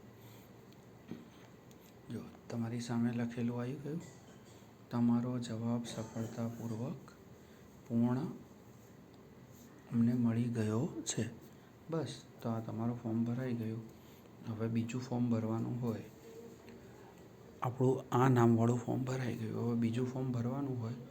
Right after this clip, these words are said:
તો submit another response લખ્યું છે અહીંયા, એના ઉપર ટિક કરીશું. ના ભરવાનું હોય તો આપણું કામ થઈ ગયું, આપણે આમાંથી બહાર નીકળી શકીએ છીએ. બીજું ફોર્મ ભરવાનું હોય તો અહીંયા ટચ કરતાં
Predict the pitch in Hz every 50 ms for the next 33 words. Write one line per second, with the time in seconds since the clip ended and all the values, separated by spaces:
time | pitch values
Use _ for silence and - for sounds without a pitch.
0 | - - - - - - - - - 123 120 117 - 120 113 113 113 117 120 117
1 | - - - - 123 120 113 117 120 117 113 120 120 120 117 110 113 - - -
2 | 123 120 120 117 117 - - - - - - - 110 110 - - 120 120 113 113
3 | 120 - 240 - - - - - - - - - - - - - 110 107 110 113
4 | 117 117 117 120 117 117 - - 110 - - - - 107 107 113 113 - - 190
5 | 180 120 123 131 131 117 113 104 101 104 107 110 110 110 113 113 117 113 110 107
6 | - - 117 117 117 120 131 143 135 - - 135 120 117 113 113 110 110 117 117
7 | 120 120 120 117 120 139 139 123 117 120 139 170 - - - - - - - -
8 | - - - 120 127 117 - 123 120 117 - 110 110 - - 117 113 110 - -
9 | 113 117 117 - - - - - - - - - 123 123 120 127 131 127 127 127
10 | 127 127 123 120 117 120 127 143 147 143 127 117 113 120 120 117 - 120 117 113
11 | 110 120 120 120 120 123 123 120 - - 135 135 139 135 - 110 117